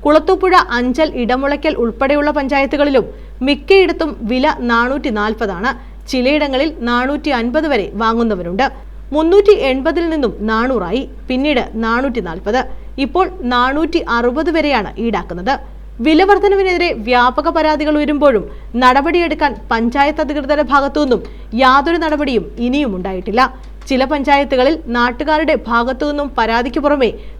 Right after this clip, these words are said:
പ്രതിഷേധങ്ങൾ കൂടി ഉയർന്നതോടെ മാട്ടിറച്ചി സ്റ്റാളുകൾ ലേലത്തിൽ എടുത്തവരുടെ യോഗം വിളിക്കാൻ തീരുമാനിച്ചിട്ടുണ്ട്.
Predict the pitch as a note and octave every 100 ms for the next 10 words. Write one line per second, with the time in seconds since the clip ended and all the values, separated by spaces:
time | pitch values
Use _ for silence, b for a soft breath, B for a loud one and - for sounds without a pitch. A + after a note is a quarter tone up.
0 | - B3+ B3+ - E4+ E4+ E4 E4 D#4 D#4
1 | D4 C#4+ C#4 C#4 A3 G3+ B B A3+ D4+
2 | C4 - D#4 E4 E4+ E4 D4 C#4+ A#3+ -
3 | A3+ A3+ A#3+ C4+ C#4+ C#4 - A#3 A3+ C#4+
4 | C#4+ C4+ A#3 A#3 A#3 A#3+ D4 C4+ B3 F#3+
5 | - G#3+ A3 A3 F3+ F#3+ F#3+ A3